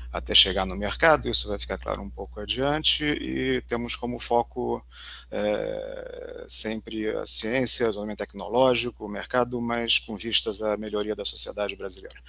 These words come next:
É, tá? Basicamente, o que nós queremos é nos tornar uma sociedade, uma economia mais, é, intensiva em conhecimento com, com o tempo. Tá? Então, nós somos, é, financiadores, apoiadores e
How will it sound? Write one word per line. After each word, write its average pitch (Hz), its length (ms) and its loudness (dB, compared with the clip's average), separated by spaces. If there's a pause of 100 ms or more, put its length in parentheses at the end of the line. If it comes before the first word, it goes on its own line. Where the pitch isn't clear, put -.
(540)
É, 92 640 -10 (720)
tá? 101 180 0
Basicamente, 110 680 2
o - 20 -2
que 107 100 -8
nós 107 220 4
queremos 107 420 0
é 107 140 0
nos 104 180 -6
tornar 104 340 0
uma 104 200 -2
sociedade, 107 640 0
uma 107 140 -6
economia 104 540 -6
mais, 101 640 0
é, 98 300 -8
intensiva 101 600 -2
em 98 80 -8
conhecimento 95 840 -4
com, 87 380 -20
com 92 160 -20
o 92 40 -20
tempo. - 320 -14 (680)
Tá? 107 300 2 (360)
Então, 123 260 2
nós 117 180 0
somos, 98 560 0
é, 104 240 -4
financiadores, 135 920 6
apoiadores 127 1080 2
e 110 280 -4